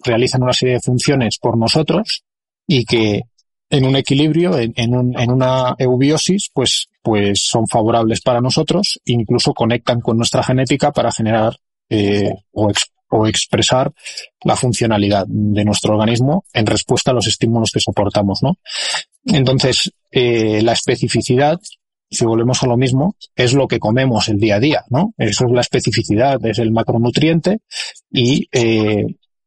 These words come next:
esperamos que ingerir hidratos de carbono van a responder como nosotros pensamos que responde un hidrato de carbono. Pero luego también hemos de contar que tenemos, eh, <laughs> moléculas dentro de nos-, nuestro organismo, bacterias,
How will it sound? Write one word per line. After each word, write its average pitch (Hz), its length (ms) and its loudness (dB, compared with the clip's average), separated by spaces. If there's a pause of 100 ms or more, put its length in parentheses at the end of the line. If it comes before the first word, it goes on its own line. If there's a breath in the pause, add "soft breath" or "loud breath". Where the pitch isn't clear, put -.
(440)
esperamos 165 800 0
que 117 400 -2
ingerir 113 480 0
hidratos 131 340 2
de 131 100 0
carbono 160 560 0 (140)
van 127 280 0
a 135 40 0
responder 143 640 0
como 123 240 -2
nosotros 120 380 -2
pensamos 143 500 0
que 131 140 -4
responde 123 380 0
un 127 60 0
hidrato 120 300 0
de 113 100 0
carbono. 143 360 0 (680 loud breath)
Pero 120 400 0 (440)
luego 123 380 0
también 123 300 0
hemos 120 200 0
de 123 80 0
contar 135 400 -2
que 120 120 -4
tenemos, 110 600 -2 (340)
eh, 101 520 0 (440 loud breath)
<laughs> - 420 -4
moléculas 123 600 2
dentro 127 260 -2
de 127 60 0
nos-, 131 300 -2
nuestro 131 340 0
organismo, 165 520 0
bacterias, 160 840 -2